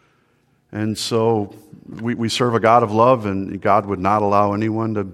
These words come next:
be in hell forever. And even though that's contrary to what Scripture teaches,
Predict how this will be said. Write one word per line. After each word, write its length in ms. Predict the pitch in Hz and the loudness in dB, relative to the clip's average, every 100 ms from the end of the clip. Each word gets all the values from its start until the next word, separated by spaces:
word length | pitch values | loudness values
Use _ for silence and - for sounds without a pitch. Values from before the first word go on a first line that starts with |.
| - _ _ _ | -18 _ _ _
be 140 | 107 | -8
in 100 | 107 | -6
hell 240 | 101 110 107 | -4 -4 -4
forever. 540 | - 113 127 92 82 - _ _ _ _ _ | -6 -6 -4 -6 -8 -14 _ _ _ _ _
And 340 | 110 98 95 95 | -10 -8 -8 -6
even 260 | 117 127 | -4 0
though 160 | 123 123 | 4 4
that's 240 | 120 110 | 4 2
contrary 540 | - 147 156 - 120 113 | 0 2 2 2 -2 -2
to 120 | 120 | 0
what 260 | 117 110 | 0 0
Scripture 420 | - - 135 - 107 | -6 -6 -6 -6 -10
teaches, 640 | - 170 - 98 95 | -10 -10 -8 -8 -8